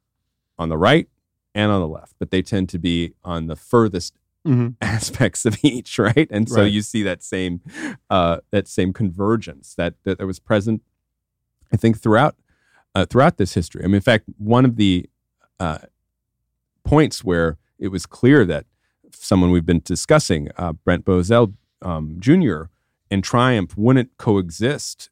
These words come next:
Speaker 1: easily with the mainstream conservatism of National Review is when they basically embraced the anti-war movement in
Speaker 2: Mm-hmm.
Speaker 1: Vietnam. And they said, "You know what?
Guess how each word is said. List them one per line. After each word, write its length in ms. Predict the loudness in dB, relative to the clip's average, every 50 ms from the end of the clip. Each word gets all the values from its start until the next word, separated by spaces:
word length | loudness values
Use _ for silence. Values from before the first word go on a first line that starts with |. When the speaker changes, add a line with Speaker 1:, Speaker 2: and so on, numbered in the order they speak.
| _ _
Speaker 1:
easily 520 | 0 2 2 2 2 0 -4 -6 -6 -8 -10
with 440 | -8 -6 -4 -4 -6 -8 -12 _ _ _ _ -8
the 80 | -4
mainstream 440 | -2 -2 -2 -2 -2 -2 -2 -2 -2
conservatism 720 | -2 -4 -6 -4 -2 -2 -2 -2 -2 -4 -6 -6 -4 -4
of 60 | -2
National 400 | -2 -2 -2 -2 -4 -4 -4 -4
Review 220 | -2 0 0 0 0
is 140 | -2 -4 -6
when 180 | -4 -4 -2
they 200 | 0 0 -2 -2 -6 _ _ _ _ _ _ _ -6
basically 520 | -4 -4 -2 -2 -4 -2 0 0 0 0
embraced 720 | -2 -6 -8 -6 -4 -2 -2 0 -2 -2 -6 -12 -20 -20 _ _ _ _ _ -4
the 100 | 0 2
anti-war 460 | 2 2 2 0 0 0 0 0 0
movement 400 | 0 0 -2 -2 -4 -10 -14 -10
in 80 | -8 -4
Speaker 2:
Mm-hmm. 80 | 0
Speaker 1:
Vietnam. 580 | 2 2 2 2 0 -2 -4 -4 -6 -8 -12 -12
And 160 | -8 -8 -6 -4
they 120 | -6 -6
said, 260 | -6 -4 -4 -2 -2
"You 80 | -2 -2
know 160 | -2 0 -2
what? 300 | 0 0 0 0 -2 -4